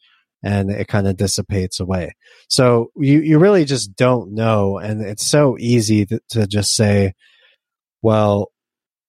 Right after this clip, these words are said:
I feel like I know what, what the right timing is." Uh, in reality, it's just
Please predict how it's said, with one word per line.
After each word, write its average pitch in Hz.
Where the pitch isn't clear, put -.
I 123
feel 120
like 107
I 110
know 107
what, 117
what 120
the 117
right 107
timing 104
is." 98
Uh, 110
in 139
reality, 123
it's 117
just -